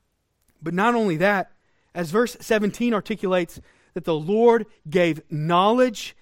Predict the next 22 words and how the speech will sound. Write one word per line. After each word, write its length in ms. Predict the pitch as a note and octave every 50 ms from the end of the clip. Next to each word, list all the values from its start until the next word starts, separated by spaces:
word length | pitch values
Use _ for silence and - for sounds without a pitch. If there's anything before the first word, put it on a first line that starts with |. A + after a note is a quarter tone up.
| _ _ _ _
and 220 | - E3 D3+ D3+ -
skill 800 | - - - - - - A3+ A#3 A#3 A#3 A#3 A3 A3 G#3+ - _ _ _ _ _ _ -
and 260 | F#3 F3+ E3+ D#3 C#3+
wisdom. 440 | E3 G#3+ B3+ G#3+ - - C#3+ G#2+ - _ _ _ _ _ _ _ _ _ _ _ _ _ _ _
And 100 | C#3 D3
he 80 | F3 G3
has 140 | G3 E3 C3
given 400 | B2+ D#3 A3+ B3 A#3 A#3 A3 G3 - _ _ _
these 360 | F3 G#3+ A3 A3 F#3+ - -
specific 720 | _ - - F#3 - - - A3+ G#3+ G#3+ A3 G3 - _ _ D3 D3 C#3
gifts. 500 | F#3 F#3+ E3 - - - - - - _ _ _ _ _ _ _ _ _ _ _ _ _ _ _ _ _ _ _ _ _ _ _ _ _ _ _ _ _ _ _ _ _ _ _
The 140 | - D3 D#3
Lord 360 | D3+ F#3+ A3+ A#3+ A#3+ A3 G3 - _ _ _ _ _ _ _
gave, 380 | - E3 E3 D#3 D3 - _ _ _ _ -
uh, 220 | D3+ C3+ A#2 - - _ D#3
Judah 340 | C#3+ C3 G3+ A3 G#3 G3+ -
up 220 | F3+ G3+ G3+ -
in 100 | G3 D#3+ -
exile, 600 | F#3 G#3+ - - - A#3 A3 G#3+ G#3+ G#3+ G#3 - _ _ _ _ _ _ _ _ - C#3+
gave 400 | G3 F#3+ G3 F#3+ G3+ F#3 - - _ _ _ _ _ _ - B2+
Daniel 600 | - G3+ G#3+ A#3+ B3 A#3+ A3+ G#3 F#3 F3+ - -
favor 640 | - - - G#3+ G#3+ A3+ G3 C3+ D#3 D3 D3 D3